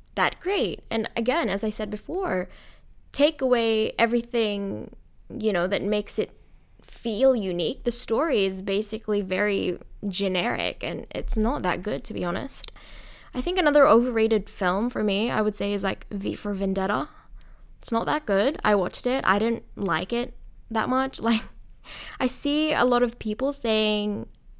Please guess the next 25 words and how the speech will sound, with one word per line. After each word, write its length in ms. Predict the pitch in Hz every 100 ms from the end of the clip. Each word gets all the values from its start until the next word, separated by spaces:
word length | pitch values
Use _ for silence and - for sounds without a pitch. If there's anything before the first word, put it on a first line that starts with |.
| -
a 100 | 220
lot 420 | 202 208 180 -
of 160 | 196 190
great 280 | 202 156
things 240 | 185 190 202
about 300 | - - -
it, 240 | 113 - - - -
but, 120 | 214
like, 380 | 214 214 - -
did 160 | 349
we 80 | 403
watch 240 | 415 427 -
the 120 | 403
same 260 | 403 415
film? 340 | 403 - 415 480 - - - - - - - -
I 80 |
think 300 | 302 359 320 - -
that 520 | 226 233 226 240 - - - - - - - - - - - - - - -
that's 360 | 214 190 208 -
also, 500 | 202 196 - 202 190
like, 260 | 190 208 -
with 220 | 202 - - - -
Leon 400 | 214 202 190 196
the 60 |
Professional. 680 | - 208 196 185 - 113 -